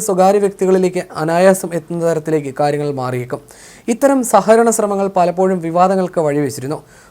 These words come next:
പാർട്ടി നയത്തിന്റെ ഭാഗമാക്കി സ്വകാര്യവൽക്കരണ താൽപ്പര്യം മാറ്റുന്നതിലൂടെ ഈ വിവാദങ്ങൾ കുറയുമെന്നാണ് ചില കേന്ദ്രങ്ങളുടെ വിലയിരുത്തൽ. കേരളം എന്ത് തീരുമാനിച്ചാലും സി പി എം ദേശീയ നേതൃത്വം അംഗീകരിക്കുന്ന സ്ഥിതിയാണ്. കേരളത്തിലേക്ക് മാത്രം സി പി എം ഭരണം ഒതുങ്ങിയത് കൊണ്ട് കൂടിയാണിത്. അതിനിടെ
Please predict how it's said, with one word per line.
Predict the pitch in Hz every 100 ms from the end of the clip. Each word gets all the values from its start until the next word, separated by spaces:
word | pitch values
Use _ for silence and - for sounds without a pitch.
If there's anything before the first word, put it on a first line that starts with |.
| _
പാർട്ടി | 233 247 254 294
നയത്തിന്റെ | 262 247 247 196
ഭാഗമാക്കി | 190 208 214 202 196 190 -
സ്വകാര്യവൽക്കരണ | 180 185 208 208 196 202 185 180
താൽപ്പര്യം | 170 170 175 170
മാറ്റുന്നതിലൂടെ | 160 160 180 165 165 143 - 180
ഈ | 214
വിവാദങ്ങൾ | 175 175 180 185 180
കുറയുമെന്നാണ് | 175 175 208 190 160 117 90
ചില | - 185 185
കേന്ദ്രങ്ങളുടെ | 160 165 165 151 143 127
വിലയിരുത്തൽ. | 123 117 151 156 - - - - _ -
കേരളം | 247 277 294 240
എന്ത് | 233 262
തീരുമാനിച്ചാലും | 240 226 220 208 208 208 196
സി | 185 185
പി |
എം | 208 185
ദേശീയ | 170 175 202
നേതൃത്വം | 185 180 180 175 151
അംഗീകരിക്കുന്ന | 156 170 180 165 165 160
സ്ഥിതിയാണ്. | 156 135 131 123 143 - - - -
കേരളത്തിലേക്ക് | 160 180 190 190 196 196
മാത്രം | 180 175 180 180
സി | 180
പി | 180
എം | 190
ഭരണം | 175 175 175 160
ഒതുങ്ങിയത് | 165 190 185 180
കൊണ്ട് | 170 160
കൂടിയാണിത്. | 160 143 120 120 135 - - - - -
അതിനിടെ | 240 254 208